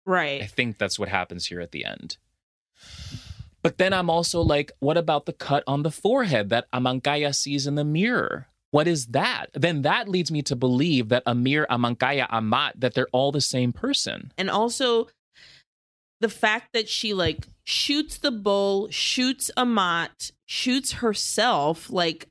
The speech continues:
Speaker 1: I
Speaker 2: Yeah.
Speaker 1: feel like maybe that this is all, are these all visions she's having right before she kills herself?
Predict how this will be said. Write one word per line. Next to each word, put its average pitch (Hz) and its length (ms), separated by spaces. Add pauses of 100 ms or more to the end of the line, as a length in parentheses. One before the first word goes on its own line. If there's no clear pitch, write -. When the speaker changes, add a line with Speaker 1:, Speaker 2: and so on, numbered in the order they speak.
(120)
Speaker 1:
I 180 100
Speaker 2:
Yeah. 202 260
Speaker 1:
feel 240 100
like 226 240
maybe 214 420
that 185 420
this 196 240
is 202 160 (120)
all, 180 640 (1200)
are 214 80
these 226 300
all 208 220
visions 208 640
she's 196 280
having 190 640
right 180 280
before 185 440
she 180 260
kills 180 420
herself? 320 720